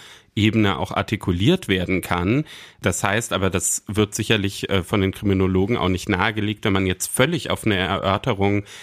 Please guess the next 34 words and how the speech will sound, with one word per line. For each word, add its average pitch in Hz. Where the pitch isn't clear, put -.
dieser, 92
äh, 92
Fragen 101
verzichten 120
würde, 135
sozusagen 101
aus -
Angst, 127
dass -
man 104
damit 101
dann 101
irgendwelche, 101
äh, 95
Debatten 98
aufheizt, 98
die 107
am 90
Ende 123
zu -
solchen, 101
äh, 95
schrecklichen, 98
äh, 92
Ereignissen 98
führen, 110
ähm, 101
wäre 98
das 98
vielleicht 95
auch 92
demokratiepolitisch 101
ein 90
bisschen, 87